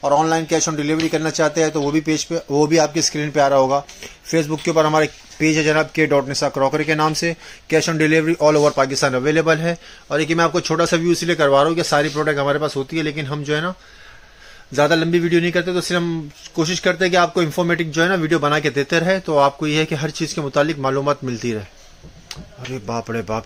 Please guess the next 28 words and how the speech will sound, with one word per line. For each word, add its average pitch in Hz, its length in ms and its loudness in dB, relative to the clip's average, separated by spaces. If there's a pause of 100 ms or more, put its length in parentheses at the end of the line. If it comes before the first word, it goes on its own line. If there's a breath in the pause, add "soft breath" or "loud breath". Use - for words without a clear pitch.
क्या 135 120 0
दिखा 117 240 -4
दिया 135 140 0
दानियल 127 260 0
भाई 180 140 2
आपने, 165 240 2
ये 139 100 -4
तो 123 140 -8 (1160 loud breath)
बहुत 180 380 2
खूबसूरत 147 400 2
है 143 60 2
माशाल्लाह, 123 520 2
बहुत 143 220 4
खूबसूरत 123 500 0
है। 107 120 -8 (600 loud breath)
अच्छा 147 220 2
viewers, 170 380 4
ये 175 60 2
dispenser 160 460 0
वाला 156 200 4
कहलाता 139 380 2
है 180 100 -4
set। 170 240 0 (540 loud breath)
और 135 200 4
अगर 139 220 4
आप, 143 200 2 (140)
Daniel 170 200 4
भाई 185 100 2